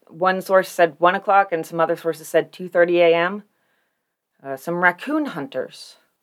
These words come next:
were out and they found Nancy's body eight miles northeast of where she was kidnapped. Police said the killer had made no attempt to really hide the body, and it likely wouldn't have been found for quite a while if not for these raccoon hunters.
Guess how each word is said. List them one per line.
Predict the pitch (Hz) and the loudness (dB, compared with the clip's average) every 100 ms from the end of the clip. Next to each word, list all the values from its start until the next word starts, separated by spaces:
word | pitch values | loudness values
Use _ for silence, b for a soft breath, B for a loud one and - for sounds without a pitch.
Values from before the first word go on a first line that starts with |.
| _ - | _ -8
were | 139 | -2
out | 143 143 151 - _ - | 2 2 0 -6 _ -8
and | 147 147 147 147 - _ _ _ | -4 -2 -4 -6 -12 _ _ _
they | 156 160 | -4 -2
found | - 165 160 160 160 151 - _ _ _ _ - | 0 2 4 2 -2 -8 -14 _ _ _ _ -6
Nancy's | 208 202 214 196 | -2 -2 -4 0
body | 190 175 165 170 165 _ _ - | 4 6 4 -2 -10 _ _ -2
eight | 175 170 | -2 0
miles | 175 165 165 156 | 2 4 2 0
northeast | 160 160 156 151 147 - - | -4 -4 -4 -8 -10 -18 -6
of | 156 147 | -2 -2
where | 135 151 156 | -2 -2 -2
she | 147 - 170 | -4 -4 -2
was | 180 175 | -2 -6
kidnapped. | - 202 170 156 _ _ _ _ _ _ _ _ | -10 -10 -12 -20 _ _ _ _ _ _ _ _
Police | 190 190 190 | 0 2 0
said | - 190 170 | 0 0 0
the | |
killer | 175 190 180 175 | -2 2 4 2
had | 165 | 2
made | 160 156 | 0 0
no | 190 285 | 0 0
attempt | 320 226 - - _ - | 0 -2 -2 -6 _ -16
to | 180 | -6
really | 190 185 175 170 | -2 2 2 0
hide | - 190 190 | 0 0 2
the | 180 | 2
body, | 170 156 160 202 _ _ _ _ _ _ - | 2 2 -2 -10 _ _ _ _ _ _ -4
and | 180 165 165 165 | 0 2 0 -2
it | - 156 - | 0 0 0
likely | 170 175 175 175 | 0 0 2 0
wouldn't | 170 170 165 156 | 0 -2 -4 -8
have | 160 151 | -10 -6
been | 175 | -4
found | 170 196 311 - | 0 0 0 -2
for | 214 | -2
quite | - 190 | 0 0
a | 180 | 2
while | 185 233 185 | 2 4 2
if | 170 | 0
not | 170 - - | 0 -2 -2
for | 180 | -6
these | 175 185 180 175 - | -6 -8 -10 -14 -2
raccoon | 175 170 220 247 | -2 -2 -6 -8
hunters. | 151 135 123 _ _ | -12 -14 -20 _ _